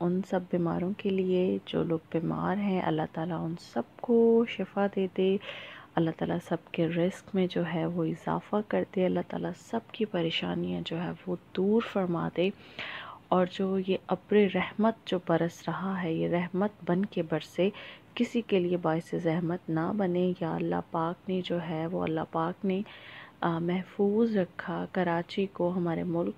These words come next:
को। गुलाब जैसा कि कह रहे थे कि तूफ़ान जो है वो आएगा या तबाही मचाएगा, तो अल्लाह ताला ने जो है रहम किया, करम किया। और ये है कैंट का एरिया जो बहुत ही खूबसूरत है,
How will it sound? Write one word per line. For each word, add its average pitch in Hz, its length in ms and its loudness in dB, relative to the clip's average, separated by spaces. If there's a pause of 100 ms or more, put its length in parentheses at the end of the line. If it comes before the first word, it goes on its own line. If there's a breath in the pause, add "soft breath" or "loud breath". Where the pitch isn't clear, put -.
को। 175 220 4 (460 loud breath)
गुलाब 175 440 6 (100)
जैसा 170 300 0
कि 175 320 -12
कह 185 160 2
रहे 185 140 -2
थे 175 160 -4
कि - 160 -4
तूफ़ान 175 880 -4
जो 180 160 -4
है 165 340 -2
वो 165 400 0 (120)
आएगा 170 520 0
या 165 180 -2
तबाही 175 460 -2
मचाएगा, 160 680 -2 (960)
तो 180 80 0
अल्लाह 175 180 4
ताला 165 280 0
ने 170 140 -2
जो 170 160 -4
है 175 240 -2 (520 loud breath)
रहम 190 360 2
किया, 165 340 -2 (140)
करम 180 320 2
किया। 156 360 -4 (180)
और 165 520 -2 (160)
ये 208 120 4
है 202 240 -2 (100)
कैंट 180 380 0
का - 220 -4 (140)
एरिया 185 440 0
जो 208 300 -6
बहुत 254 400 -6
ही 208 40 0
खूबसूरत 202 880 -4
है, 208 240 0